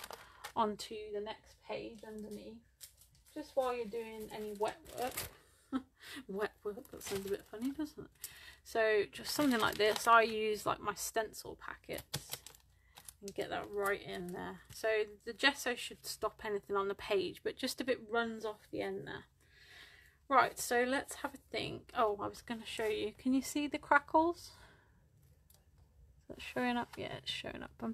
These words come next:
apologise for the shadows. It's extremely sunny today, isn't it? Let me try and make that a bit better. That's a bit better, I think. Oh,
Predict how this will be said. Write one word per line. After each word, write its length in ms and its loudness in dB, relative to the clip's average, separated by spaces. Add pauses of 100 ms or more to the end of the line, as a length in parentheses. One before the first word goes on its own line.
(160)
apologise 580 6
for 80 -12
the 100 -10
shadows. 680 -2
It's 220 -20
extremely 840 0 (920)
sunny 340 -10
today, 280 0
isn't 320 -2
it? 60 -12 (100)
Let 200 -10
me 260 -2 (640)
try 120 -8
and 100 -4
make 160 -6
that 160 -10
a 40 -16
bit 180 -10
better. 360 -16 (800)
That's 220 -14
a 100 -20
bit 160 -20
better, 320 -12
I 40 -8 (100)
think. 240 2 (1800)
Oh, 200 10